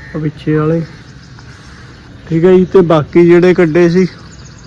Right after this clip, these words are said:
ਉਹ ਜੁੱਟ ਉੱਪਰ ਖੜਾ ਹੈ ਆਪਣਾ, ਉਹ ਵੀ ਤੁਹਾਨੂੰ ਦਿਖਾ ਦਿੰਦੇ ਹਾਂ ਇੱਕ ਵਾਰ। ਇੱਕ ਇਹ ਆ ਗਿਆ ਜੀ ਝਾਲਰਾਂ ਵਾਲਾ,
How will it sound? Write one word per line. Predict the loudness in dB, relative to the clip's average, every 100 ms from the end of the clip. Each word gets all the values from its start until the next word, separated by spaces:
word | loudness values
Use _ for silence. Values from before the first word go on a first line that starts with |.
| -20 -20 -10
ਉਹ | -6
ਜੁੱਟ | -2 -2 -2 -4
ਉੱਪਰ | -6 -8 -20 -14 -12 -8 -6 -4
ਖੜਾ | -4 -4 -2
ਹੈ | -2
ਆਪਣਾ, | -2 -4 -8 -12 -20 -20 -20 -20 -18 -18 -18 -18 -20 -20 -20 -18 -20 -20 -20 -18 -6
ਉਹ | -2
ਵੀ | 2 2
ਤੁਹਾਨੂੰ | 2 2
ਦਿਖਾ | 2 0 -2
ਦਿੰਦੇ | -2 -2 -2
ਹਾਂ | -2 -4
ਇੱਕ | -4 -6
ਵਾਰ। | -4 -6 -10 -16 -20 -20 -20 -16 -12
ਇੱਕ | -4 2
ਇਹ | 4 2
ਆ | 0
ਗਿਆ | 0
ਜੀ | 0
ਝਾਲਰਾਂ | -2 -2 -2 -2 -4
ਵਾਲਾ, | -4 -4